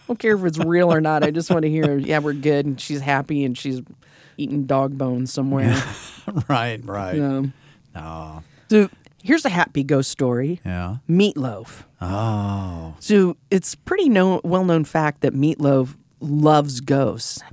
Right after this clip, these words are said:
Speaker 1: Meatloaf has been on several episodes of Ghost Hunters.
Speaker 2: Yeah.
Speaker 1: He's just, he loves ghosts.
Speaker 2: Wow.
Speaker 1: I think he's g-, had a couple songs that kind of mention the supernatural.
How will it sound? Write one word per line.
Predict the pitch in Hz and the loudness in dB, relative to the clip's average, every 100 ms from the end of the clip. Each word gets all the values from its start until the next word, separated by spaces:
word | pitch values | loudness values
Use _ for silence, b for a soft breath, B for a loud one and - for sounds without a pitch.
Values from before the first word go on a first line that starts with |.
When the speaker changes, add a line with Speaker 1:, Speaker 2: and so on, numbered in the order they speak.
| 175 | 0
Speaker 1:
Meatloaf | 185 185 - | 2 2 0
has | 151 | -4
been | 143 151 | 0 2
on | 135 123 | 2 0
several | - 160 160 165 151 | 0 2 2 0 0
episodes | 143 - - 143 135 127 | -2 -4 -2 -2 -2 -4
of | 120 | -4
Ghost | 131 127 127 - | 0 2 0 -8
Hunters. | 113 113 - - - | -10 -10 -14 -14 -6
Speaker 2:
Yeah. | 123 160 143 | -2 0 -2
Speaker 1:
He's | 175 160 | -4 -4
just, | - 143 113 - | -6 -6 -8 -4
he | 151 | -2
loves | 135 139 143 139 127 | 0 4 4 4 -2
ghosts. | 123 120 - - - - | -6 -6 -6 -12 -16 -10
Speaker 2:
Wow. | - 87 87 82 76 b b | -2 0 0 -4 -8 b b
Speaker 1:
I | - | -14
think | - 330 277 | -8 -8 -4
he's | 233 - | -6 -6
g-, | - | -10
had | - 165 | -6 -4
a | |
couple | 156 156 135 | -2 -2 -2
songs | - - 135 139 139 131 | -4 2 4 4 2 0
that | 131 - | -4 -4
kind | - 143 | -2 0
of | 139 | 2
mention | 139 139 139 143 | 2 0 2 2
the | 139 | 2
supernatural. | 127 139 131 117 113 120 - 127 117 120 | 0 -4 -2 -4 -4 -8 -6 -4 -2 -4